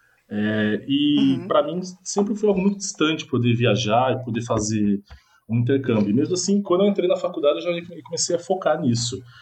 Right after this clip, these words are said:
Speaker 1: E surgiu Ciências Sem Fronteiras, e quando surgiu Ciências Sem Fronteiras, saiu aquele leque de países.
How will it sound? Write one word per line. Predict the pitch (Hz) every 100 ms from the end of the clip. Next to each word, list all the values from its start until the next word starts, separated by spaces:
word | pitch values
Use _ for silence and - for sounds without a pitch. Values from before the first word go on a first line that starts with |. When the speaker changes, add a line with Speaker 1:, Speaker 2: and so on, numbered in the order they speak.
| - - - -
Speaker 1:
E | 135
surgiu | 127 180 127 165
Ciências | 175 160 - -
Sem | 143
Fronteiras, | 139 131 123 143 190 196 - _ _ _
e | 156
quando | 180 202 269
surgiu | 285 190 180
Ciências | 180 170
Sem | 165
Fronteiras, | 165 160 165 170
saiu | 185 196
aquele | 196 233 247
leque | 175 175
de | -
países. | - 180 127 110